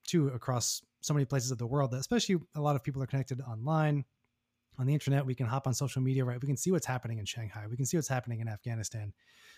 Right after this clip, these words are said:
Um, you know, when the Arab Spring was happening, um, a few years ago that I'm, I'm remembering too, and just watching how that was happening live on Twitter. Uh, and that opened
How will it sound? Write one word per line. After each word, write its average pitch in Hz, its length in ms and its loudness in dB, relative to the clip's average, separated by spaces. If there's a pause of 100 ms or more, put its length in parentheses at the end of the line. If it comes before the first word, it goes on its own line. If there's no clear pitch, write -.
(140)
Um, 127 380 0 (380)
you 143 40 2
know, 139 60 6
when 139 100 6
the 147 80 0
Arab 147 200 2
Spring 156 300 4
was 127 140 2
happening, 131 480 2 (320)
um, 127 320 2
a 123 60 -4
few 147 100 0
years 156 180 4
ago 131 120 2
that 123 100 0
I'm, 123 160 0
I'm 123 100 -2
remembering 123 360 0
too, 170 160 4
and 123 100 4
just 117 180 -2
watching 135 280 2
how 131 100 2
that 139 100 0
was 127 120 -4
happening 131 380 0
live 127 380 0 (300)
on 120 120 -2
Twitter. 120 400 -2 (520)
Uh, 139 160 0
and 151 180 4
that 156 180 4 (420)
opened 180 320 4